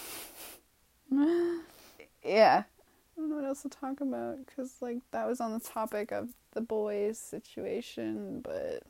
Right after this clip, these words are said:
I wanna go to the drive-in tonight, but I don't wanna go alone,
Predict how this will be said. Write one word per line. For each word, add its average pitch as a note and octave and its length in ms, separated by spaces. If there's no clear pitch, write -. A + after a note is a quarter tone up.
I C#4 40
wanna D4 200
go E4 100
to D#4 80
the A#3+ 140
drive-in A3+ 500
tonight, B3+ 500
but A#3 120
I A3+ 60
don't C4 180
wanna D4 160
go C4+ 160
alone, G#3+ 720